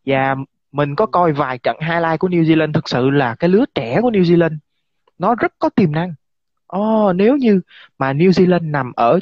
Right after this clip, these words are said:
châu Âu hoặc là ở bên phía Trung Đông á, mà được cọ sát với nhiều quốc gia Trung Đông thì mình nghĩ là New Zealand còn có tiềm năng nhiều hơn nữa.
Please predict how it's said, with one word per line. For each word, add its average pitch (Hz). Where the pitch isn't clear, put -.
châu 180
Âu 165
hoặc -
là 131
ở 95
bên 180
phía 202
Trung 190
Đông 170
á, 185
mà 147
được 117
cọ 107
sát 185
với 202
nhiều 147
quốc 151
gia 156
Trung 156
Đông 139
thì 135
mình -
nghĩ 131
là 160
New 131
Zealand 131
còn 127
có 170
tiềm 131
năng 139
nhiều 127
hơn 139
nữa. 135